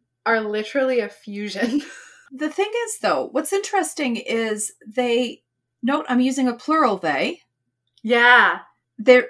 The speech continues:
Speaker 2: there seems to be two people inhabiting one body.
Speaker 1: Yeah.
Speaker 2: Because it's, li-, we can talk about Anders on the one hand and Justice on the other. We can, we can actually see Justice manifest.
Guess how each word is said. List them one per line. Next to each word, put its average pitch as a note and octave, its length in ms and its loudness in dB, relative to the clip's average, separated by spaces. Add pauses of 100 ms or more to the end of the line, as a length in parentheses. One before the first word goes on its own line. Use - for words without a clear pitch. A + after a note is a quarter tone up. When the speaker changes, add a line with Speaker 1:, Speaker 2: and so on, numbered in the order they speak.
Speaker 2:
there C#4+ 200 -2
seems E4+ 500 -4
to F4+ 100 0
be A3+ 560 -4 (280)
two D#4 440 0
people A3+ 520 -6
inhabiting G3 720 -4
one E3+ 220 -6
body. - 460 -8 (300)
Speaker 1:
Yeah. G3+ 480 -4 (460)
Speaker 2:
Because - 480 -2
it's, A#3 340 0
li-, B3 200 0
we C4 180 2
can D#4 360 -2
talk A#3+ 300 0
about G3+ 340 0 (540)
Anders A#3+ 540 4
on F3+ 160 2
the F3+ 80 -2
one E3 200 2
hand F3+ 520 -2
and A3+ 180 4
Justice B3+ 500 2
on F#3+ 200 2
the F3 160 -2
other. F3 440 0
We G3 160 -8
can, G3 300 -4 (400)
we B3 140 2
can C#4 120 2
actually C4+ 500 2
see C4 440 -2
Justice A3 640 -2
manifest. G3+ 1160 0